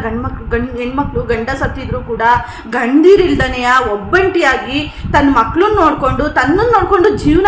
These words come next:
ಮಾಡ್ತಾಳಲ್ಲ, ಸಾಯೋವರೆಗೂ ಗಂಡನ್ ನೆನ್ಪಲ್ಲಿ.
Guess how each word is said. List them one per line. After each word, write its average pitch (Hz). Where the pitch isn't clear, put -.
ಮಾಡ್ತಾಳಲ್ಲ, 339
ಸಾಯೋವರೆಗೂ 320
ಗಂಡನ್ 285
ನೆನ್ಪಲ್ಲಿ. 320